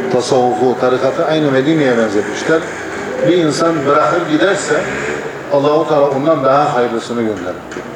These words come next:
Onun için dua edin, Allahu Teala bu hayırlı yolda ayaklarımızı kesmesin.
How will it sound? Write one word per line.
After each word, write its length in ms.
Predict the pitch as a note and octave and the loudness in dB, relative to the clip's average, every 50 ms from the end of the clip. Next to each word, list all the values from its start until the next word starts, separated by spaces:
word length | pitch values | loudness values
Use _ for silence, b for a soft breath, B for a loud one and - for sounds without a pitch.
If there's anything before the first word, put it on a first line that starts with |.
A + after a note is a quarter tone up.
| - - - - - - - - - - - - - - - - B2 B2 B2+ | -10 -10 -10 -10 -10 -10 -8 -8 -8 -6 -6 -6 -6 -6 -6 -4 -4 -2 0
Onun 120 | B2 B2 A#2+ | 0 2 0
için 300 | A2 - G#2+ G#2 G#2+ A#2+ | 0 -2 -2 0 2 4
dua 220 | C3+ C#3+ C#3+ C#3 | 4 6 6 4
edin, 140 | C3+ C#3 D3+ D3+ C#3 | 2 0 -2 0 0
Allahu 340 | C3 A#2+ B2 B2+ C3 C3+ | 2 2 4 4 2 2
Teala 160 | C3 C3+ B2+ A#2 | 2 2 2 2
bu 320 | A2+ A2 A2+ C3 - - | 2 2 0 -2 -2 0
hayırlı 260 | C3 A#2+ A#2+ B2 D3 | 0 0 2 2 2
yolda 240 | D3+ C#3 B2 A#2 C3 | 2 2 2 2 2
ayaklarımızı 560 | B2+ A#2 A2+ G#2+ - A#2+ A2+ A2+ A2+ A#2 B2 | 2 2 0 0 -2 -2 -2 0 0 0 -2
kesmesin. 540 | A#2+ - C#3+ B2 - - G#2 G2 F2+ - - | 0 0 0 0 0 -4 -6 -6 -6 -6 -6